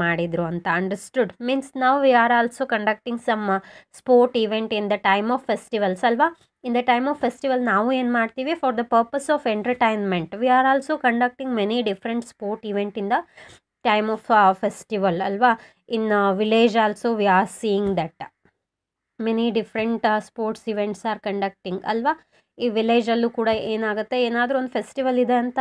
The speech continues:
ಅಂದ್ರೆ for the purpose of entertainment, ಎಂಟರ್ಟೈನ್ಮೆಂಟ್‌ಗೋಸ್ಕರ ಅವ್ರು ಏನ್ ಮಾಡಿರ್ತಾರೆ? ಯಾವುದೋ ಒಂದು ಸ್ಪೋರ್ಟ್ಸ್ ಇವೆಂಟ್‌ನ ಆರ್ಗನೈಸ್ ಮಾಡಿರ್ತಾರೆ. ಅದೇ ಥರ in that, the part of that Greece also they had organized as a part of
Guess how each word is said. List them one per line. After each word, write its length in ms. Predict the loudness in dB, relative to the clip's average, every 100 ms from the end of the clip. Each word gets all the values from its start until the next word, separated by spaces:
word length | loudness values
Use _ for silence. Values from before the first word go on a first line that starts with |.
| -2
ಅಂದ್ರೆ 180 | -2 -2 -4 _ _
for 60 | -12 -12
the 40 | -8
purpose 280 | -8 -8 -12
of 80 | -6 -2
entertainment, 640 | 0 0 2 2 2 -2 -2 -4
ಎಂಟರ್ಟೈನ್ಮೆಂಟ್‌ಗೋಸ್ಕರ 920 | -4 -2 0 0 -4 -4 -6 -4 0 2
ಅವ್ರು 120 | 2 -2
ಏನ್ 120 | -2 -2
ಮಾಡಿರ್ತಾರೆ? 500 | -2 -4 0 2 2 -2 -20 _ _ -2
ಯಾವುದೋ 260 | 2 4 4 2
ಒಂದು 120 | 0
ಸ್ಪೋರ್ಟ್ಸ್ 340 | -2 0 0 0 -2
ಇವೆಂಟ್‌ನ 320 | -2 0 0 0 _ 0 4
ಆರ್ಗನೈಸ್ 540 | 4 4 2 2 2 0 0
ಮಾಡಿರ್ತಾರೆ. 600 | 0 -4 -6 -6 -4 -4 -8 _ -20 -20 -20 -12 2
ಅದೇ 180 | 4 4 2
ಥರ 140 | 2 4 4 0 -20 -20 _ -14
in 60 | -14 -10
that, 140 | -12 -12 -12 -2 0
the 60 | 4 6
part 260 | 6 6 4
of 80 | 4 0 0
that 160 | 0 -2 -4 0
Greece 280 | 2 2 4 6
also 300 | 4 2 0 0 -2 _ _ -4 -2
they 100 | -2 0
had 200 | 2 2 0 4 4
organized 600 | 4 0 0 0 0 -2 -4
as 100 | -4 -8
a 20 | -4 -2
part 260 | -2 -2 0
of 60 | 0